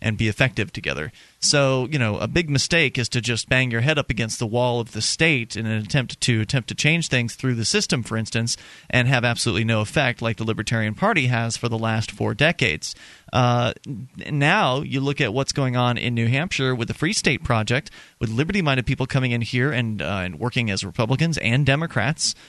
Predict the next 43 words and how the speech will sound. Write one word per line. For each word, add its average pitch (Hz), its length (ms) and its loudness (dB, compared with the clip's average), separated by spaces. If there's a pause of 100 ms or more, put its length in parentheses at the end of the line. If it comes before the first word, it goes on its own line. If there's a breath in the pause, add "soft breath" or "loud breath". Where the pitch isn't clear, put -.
(140 loud breath)
and 165 280 2
still 107 260 0
working 101 220 -4
with 104 100 -2
the 107 60 -4
Libertarian 101 420 -2
Party, 104 240 0
but, 143 260 -2
uh, 123 80 4
doing 147 240 2
what 143 160 -2
they 135 140 2
think 120 300 -2 (340 loud breath)
is 107 420 2
right, 113 240 2
and 143 100 -2
also 117 220 0
civil 104 240 0
disobedience 101 580 -4
and 101 200 -10
street - 300 -2
theater 110 260 -2
and 110 80 -2
a 87 180 -6
variety 113 340 2
of 101 80 2
other 120 200 0
fun 101 240 -2
activism, 92 500 -6 (380 loud breath)
uh, 113 340 4
doing 160 200 0
what 131 120 0
they 131 100 0
think 139 200 0
is 110 120 -2
right 113 220 0
to 120 140 2
achieve 107 320 0
liberty 127 420 0 (100)
because 131 300 0
they've 120 160 0
come 139 200 2
together. 127 480 0